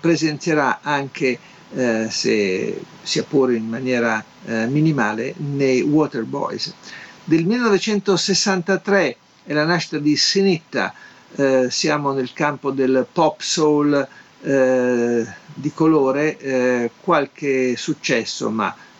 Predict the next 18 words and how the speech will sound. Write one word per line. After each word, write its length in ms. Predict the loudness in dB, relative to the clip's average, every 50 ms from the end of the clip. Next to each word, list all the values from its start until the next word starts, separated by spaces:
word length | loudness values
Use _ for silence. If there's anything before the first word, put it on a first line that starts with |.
| -8
eh, 100 | -8 -8 -4 0
poche 320 | 0 0 0 -2 -6 -14 -8
tracce 520 | -4 -2 -2 -2 -2 -4 -8 -8 -4 -4 -4
a 60 | -2
livello 540 | -2 -2 -2 0 0 2 2 2 0 0 -2 -8 -20 -20 -20 -20 -8
di 180 | -4 -4 -2 0
qualità, 460 | 2 2 2 2 2 0 -2 -2 0
mentre 260 | 0 -2 -2 0 2
nel 120 | 2 2
millenovecentosettantadue 2000 | 2 2 2 2 2 0 0 0 0 0 0 0 -2 -2 -2 -4 -6 _ -20 -20 -12 -4 0 0 0 0 0 0 0 0 0 -2 -2 0 0 2 2 2 2 0 -2
è 180 | -4 -8 -8 -6
Pras 520 | -4 0 0 2 2 0 -2 -4 -4 -2 0
Michael, 640 | 0 2 2 0 -2 -4 -6 -4 -2 0 0 0 -2 -6 -12 -20 -20 -20 -12 -4
eh, 640 | 0 2 2 4 4 4 2 2 2 2 0 -2 -6 -8 -4
uno 240 | 0 0 2 2 2
dei 300 | 2 2 2 2 2 0
tre 360 | -2 0 0 2 2 2 -2 -4
Fugees, 880 | -10 -10 -4 -2 0 0 0 2 2 2 2 2 0 0 0 -2 -2